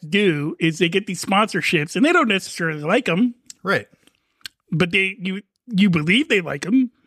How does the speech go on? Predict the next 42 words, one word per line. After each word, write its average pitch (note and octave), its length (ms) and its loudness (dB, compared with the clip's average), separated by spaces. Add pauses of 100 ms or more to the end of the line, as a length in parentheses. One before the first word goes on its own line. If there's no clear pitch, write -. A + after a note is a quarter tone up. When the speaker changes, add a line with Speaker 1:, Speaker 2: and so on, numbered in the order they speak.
(160)
Speaker 2:
Yeah. E3 220 -2 (340)
This E3+ 160 -2
podcast D#3+ 540 -2
brought D#3+ 180 -2
to E3 100 -2
you C3+ 40 0
by A2+ 120 -4
Casper - 480 -4
mattresses. B2+ 600 -4
Speaker 1:
<laughs> - 0 -
Speaker 2:
I F3+ 160 4
promise D3+ 400 2
I A#2+ 60 -2
sleep B2+ 320 -2
on B2 160 -2
one B2 140 -2
every A#2+ 240 -4
night. C3+ 280 -4 (880)
Speaker 1:
I D#3+ 100 2
don't E3 180 4
sleep C#3+ 200 2
on B2 80 -2
a B2 80 -2
Casper B2+ 340 -2
mattress. A#2+ 540 -6 (400)
Speaker 2:
I B2 80 -6
don't G#2+ 160 -10
either. G2+ 80 0
Speaker 1:
My F3+ 140 4
favorite F#3 460 0 (100)
is D3+ 240 -2
the D#3 80 -2
one, D3 280 4
uh, B2+ 320 -2 (1080)
there's D3 180 4
an F3+ 120 -2
underwear D#3 480 4
one B2 300 -6
right B2+ 200 -8
now B2 360 -8 (480)
going C#3 220 4
around. C3 560 -4